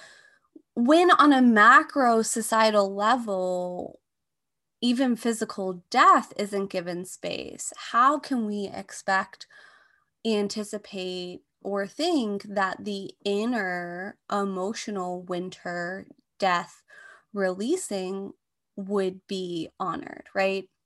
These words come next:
Now, if you are a woman who's committed to being magnetic, to owning your feminine power, one of the biggest things that I think is the most uncomfortable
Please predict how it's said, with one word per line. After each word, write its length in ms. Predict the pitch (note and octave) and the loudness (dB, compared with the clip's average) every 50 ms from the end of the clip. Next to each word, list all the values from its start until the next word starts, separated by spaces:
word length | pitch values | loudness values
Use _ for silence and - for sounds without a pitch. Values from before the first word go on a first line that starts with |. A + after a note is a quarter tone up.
| _ _ _ _ _ _ _ _ _ _ | _ _ _ _ _ _ _ _ _ _
Now, 540 | A#3 A#3 A#3 A3+ A3+ A3 A3 G#3+ - - - _ _ _ _ _ | 4 6 8 8 8 8 6 4 0 -4 -8 _ _ _ _ _
if 300 | - C4 D4 D4 - - | -2 0 0 0 -2 -2
you 140 | D4 D4+ D4+ | -2 0 2
are 160 | D4 C4 B3 | 2 2 2
a 80 | A3+ A3 | 0 0
woman 340 | G#3+ G3+ G#3 G3+ G3 G3+ | 0 0 0 0 -2 -4
who's 320 | G3+ F3+ G3 G#3+ G3+ G3+ - | -4 -4 -4 -6 -6 -6 -8
committed 920 | - - A3 G#3 G#3 G3+ G3 G3 G#3+ G#3+ G3 G3 F#3+ F#3+ - - A#3 A#3 - _ _ _ _ _ _ _ - | -10 -8 -6 -4 -4 -4 -4 -4 -6 -6 -8 -10 -10 -10 -10 -12 -12 -14 -18 _ _ _ _ _ _ _ -4
to 200 | - - C4+ B3 | 2 4 4 4
being 520 | G3+ F#3+ A#3 A3+ A#3 A#3 A#3+ C4 C4 A3+ | 4 2 0 2 4 4 6 6 6 6
magnetic, 920 | G3+ F#3+ F3+ F#3 F#3 G3+ - F#3+ F3+ F3 - F3+ F#3 G3 A#3 A#3+ _ _ - | 6 4 2 2 -2 -8 -8 -8 -8 -6 -6 -8 -8 -8 -10 -10 _ _ -20
to 260 | - - A#3 A3 G3+ - - | -12 -8 -6 -6 -6 -6 -8
owning 400 | G3 F#3+ G#3 A3+ A#3 A#3 A#3 A3+ | -6 -4 -2 -2 0 0 0 -2
your 160 | G#3 G3 G3 | -2 -4 -6
feminine 420 | - F#3+ F#3+ F#3 F3+ F3+ F3+ F3+ F3+ | -8 -8 -8 -8 -6 -6 -6 -8 -10
power, 640 | - - D4+ F#4+ G4+ D#4 A3+ G3 F#3 F#3 F#3 F#3+ - _ - - - - - - - - - - - _ _ _ _ _ _ _ _ - | -8 -2 0 2 2 2 2 2 0 0 -2 -4 -8 _ -20 -20 -20 -20 -20 -20 -20 -20 -20 -20 -20 _ _ _ _ _ _ _ _ -6
one 420 | A3 A3 G#3+ A#3+ B3 B3+ C#4 D4+ | -6 -2 2 4 4 4 4 4
of 160 | E4 E4+ F4 | 2 0 0
the 160 | F#4 F#4 C#4+ - | -2 -4 -4 -4
biggest 680 | - F#3+ F3+ - F#3 F3+ F#3 - - - - - - _ | -4 -6 -4 -4 -4 -4 -4 -6 -10 -14 -16 -18 -12 _
things 360 | - F#3 F3+ F3+ F3 F3 - | -4 -4 -4 -4 -6 -8 -10
that 120 | - F#3 F#3+ | -10 -8 -8
I 80 | G3 | -8
think 460 | G3+ - _ _ - A3 A3 A#3 A#3+ C#4+ | -8 -10 _ _ -6 -6 -4 -4 -2 -4
is 160 | D4+ D4 D4 | -4 -4 -2
the 100 | D#4 C#4+ | -2 -2
most 380 | B3 G3+ F3+ F3 F3 - - | 0 -2 -2 -4 -6 -8 -10
uncomfortable 1120 | F3+ F3 F3+ F#3 F#3 - - B3 D#4 F#4 F#4 - - G3 F3+ E3 E3+ F3 F3 F3+ F#3+ - | -8 -8 -8 -8 -10 -8 -6 -4 -4 -4 -6 -6 -10 -8 -6 -6 -6 -4 -4 -6 -8 -10